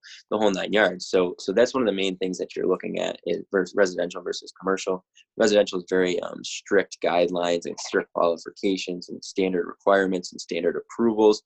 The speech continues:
um, versus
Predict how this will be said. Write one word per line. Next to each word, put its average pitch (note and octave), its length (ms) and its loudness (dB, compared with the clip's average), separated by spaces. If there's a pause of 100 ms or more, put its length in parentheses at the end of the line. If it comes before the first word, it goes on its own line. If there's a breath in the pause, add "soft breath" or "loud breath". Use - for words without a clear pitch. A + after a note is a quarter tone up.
(400 loud breath)
um, F2+ 360 0 (880)
versus A2+ 640 4